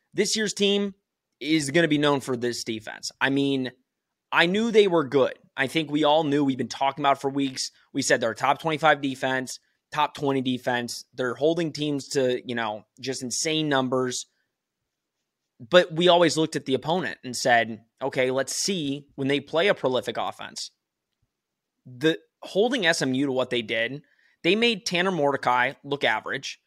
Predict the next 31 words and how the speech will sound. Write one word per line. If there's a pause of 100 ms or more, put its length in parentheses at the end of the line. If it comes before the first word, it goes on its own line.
(160)
which
I
never
thought
I
would
say
that. (120)
Like, (220)
after
last
year, (260)
he
lit
up
this
defense. (1120)
They
fly
to
the
ball. (520)
They
hold,
there's
no (260)
yards
after
the
catch.
They,